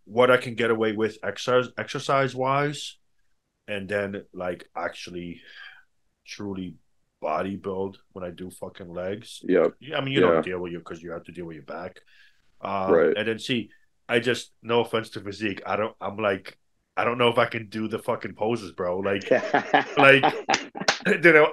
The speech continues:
Speaker 1: the other day I was like, "Let me do a pose." I'm like, "I can't, I can't do this, dude." Like,
Speaker 2: Yeah.
Speaker 1: like, I was like, "There's no way. This might be it." So,
Speaker 2: Well, I,
Speaker 1: uh,
Speaker 2: I, I'm the same way, dude. I, I literally catch myself practicing more classic posing and more,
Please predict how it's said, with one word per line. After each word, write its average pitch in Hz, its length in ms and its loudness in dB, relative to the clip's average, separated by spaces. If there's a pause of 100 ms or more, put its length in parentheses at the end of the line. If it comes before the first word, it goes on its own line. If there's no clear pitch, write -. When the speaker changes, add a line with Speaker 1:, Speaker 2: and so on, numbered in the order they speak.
(100)
Speaker 1:
the 143 100 4
other 151 160 6
day 160 160 8
I 143 60 10
was 135 180 4
like, 127 240 4
"Let 135 80 -2
me 139 80 -2
do 143 160 -2
a 131 60 0
pose." 160 260 2
I'm 127 60 -8
like, 113 140 -2
"I 107 80 -2
can't, 104 200 -10
I 92 80 -8
can't 92 260 -10
do 139 140 -6
this, 113 160 -8
dude." 85 220 -12
Like, 90 100 2
Speaker 2:
Yeah. 131 400 6
Speaker 1:
like, 104 300 -16 (420)
I 101 140 -4
was 107 200 -4
like, 101 140 -2
"There's - 220 4
no 110 100 -2
way. 151 200 4
This 101 200 -8
might 113 180 -4
be 131 180 0
it." 196 220 8
So, - 460 0 (180)
Speaker 2:
Well, - 140 4
I, - 80 4
Speaker 1:
uh, 127 260 6
Speaker 2:
I, 156 100 6
I'm 180 60 4
the 214 80 4
same 180 280 2
way, 165 180 6
dude. 139 160 6
I, 143 220 2
I 151 160 4
literally 147 320 -2
catch 151 240 -6
myself 135 280 -6
practicing 117 720 -6 (360)
more 120 200 0
classic 117 500 -4
posing 98 540 -2
and 95 140 -4
more, 120 320 6